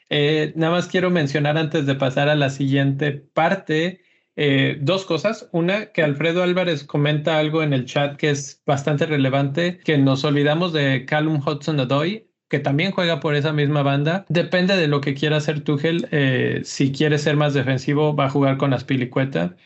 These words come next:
Pero si quiere, eh, atacar más los partidos, probablemente entre ahí Hudson-Odoi en la ecuación. Tal vez yo lo vería más desde el punto de vista de un sustituto a medio partido y no tanto como titular, pero ahí sí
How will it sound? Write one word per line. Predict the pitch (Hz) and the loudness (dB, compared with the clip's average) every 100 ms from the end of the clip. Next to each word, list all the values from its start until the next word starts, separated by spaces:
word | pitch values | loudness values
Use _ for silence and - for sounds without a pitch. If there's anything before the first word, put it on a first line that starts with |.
| _ _ _ | _ _ _
Pero | 160 135 | 0 2
si | 131 | 0
quiere, | 139 147 151 151 135 123 | 2 2 2 2 2 0
eh, | - - | -4 -6
atacar | - 139 139 139 151 | -2 0 0 0 2
más | 151 143 156 | 2 2 0
los | 143 | -2
partidos, | 143 135 147 147 180 - - _ _ - | -2 -4 -2 0 0 -4 -10 _ _ -4
probablemente | 151 135 139 147 139 135 143 139 | 0 2 2 2 0 -2 -2 -2
entre | 131 135 135 | -2 -2 -2
ahí | 127 120 127 123 120 - | -2 -2 -2 -4 -6 -6
Hudson-Odoi | - 139 147 135 123 135 147 - | -6 -4 -2 -2 0 0 0 -2
en | 156 139 | 0 0
la | 131 131 | 0 0
ecuación. | 143 139 135 160 175 180 - - _ _ _ _ - | -2 -2 -2 -2 -2 -4 -8 -20 _ _ _ _ -2
Tal | 185 196 | 0 2
vez | 196 202 | 0 0
yo | 202 | 0
lo | 190 | 0
vería | 143 147 156 | 0 0 -2
más | 156 151 151 | 0 -2 -2
desde | 156 143 | -2 -2
el | 131 | -4
punto | 147 143 | -4 -2
de | 151 | -2
vista | 135 139 151 143 | -2 -2 -2 0
de | 131 127 - | 0 -2 -2
un | 147 143 | 0 0
sustituto | 139 160 - 170 139 151 151 165 | 2 0 0 -2 0 0 2 2
a | 147 | 2
medio | 139 143 143 | 2 2 0
partido | 135 135 143 160 180 | -2 -2 -2 0 0
y | |
no | 135 135 | 0 0
tanto | 135 135 151 | 0 0 0
como | 143 127 | 0 -2
titular, | - 131 127 135 151 | -4 -6 -2 -2 -2
pero | 151 135 123 | -2 0 2
ahí | 139 151 151 | 2 2 0
sí | - 156 170 | 0 2 2